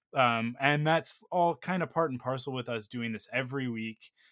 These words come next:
not taking a break over the summer like we did with Quiver, not having a focused subject to talk about, right? Um, it's like we gotta, we have to bring something every week. So this will help us, I think, make those,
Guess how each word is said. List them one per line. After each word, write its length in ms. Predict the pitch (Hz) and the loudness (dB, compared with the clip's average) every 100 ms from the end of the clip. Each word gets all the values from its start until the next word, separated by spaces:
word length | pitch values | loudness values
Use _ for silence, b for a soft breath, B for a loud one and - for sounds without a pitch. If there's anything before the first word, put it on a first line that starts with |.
| b | b
not 240 | 127 143 - | 4 4 4
taking 340 | 151 143 151 | -2 0 -4
a 40 | |
break 300 | 127 127 123 | 0 0 0
over 200 | 123 117 | -2 -4
the 120 | 110 107 | -4 -4
summer 400 | 117 107 110 107 | -4 -4 -4 -4
like 160 | 104 | -6
we 100 | 110 | -8
did 160 | 107 104 | -8 -8
with 180 | 107 104 | -8 -12
Quiver, 400 | 120 110 110 104 B B | -12 -10 -10 -10 B B
not 260 | 123 143 170 | 2 2 4
having 300 | 156 175 180 | 2 2 2
a 100 | 165 | 0
focused 720 | - - 135 123 135 - - | -2 -4 -2 0 -4 -2 -6
subject 640 | 120 113 110 120 120 - - | -4 -6 -2 -4 -4 -10 -12
to 120 | - - | -12 -8
talk 280 | - 104 139 | -6 -6 -4
about, 320 | 139 170 120 | -4 -4 -4
right? 280 | 113 127 135 b b b 127 | -6 -6 -6 b b b -2
Um, 460 | 123 123 120 110 147 | 0 0 -2 -6 -2
it's 180 | 139 | -2
like 140 | 135 113 | 0 -2
we 120 | 131 | -2
gotta, 240 | 135 123 113 123 | 0 0 -2 -2
we 80 | |
have 80 | 139 | -2
to 80 | 131 | -2
bring 240 | 110 110 | -4 -6
something 380 | 113 139 127 143 | -6 -8 -6 -6
every 200 | 139 139 | -4 -4
week. 260 | 151 180 - | -6 -6 -8
So 260 | 135 113 110 _ _ _ _ _ _ _ _ - | -6 -6 -6 _ _ _ _ _ _ _ _ -10
this 220 | 147 147 | -4 0
will 100 | 170 | 2
help 240 | 147 160 - | 4 2 4
us, 400 | 131 120 - - b b b b b b b _ | 2 2 -4 -10 b b b b b b b _
I 140 | 127 127 | 2 2
think, 340 | 127 123 120 | 4 0 0
make 320 | 117 127 117 | 0 0 0
those, 320 | 127 135 127 | -2 -2 -2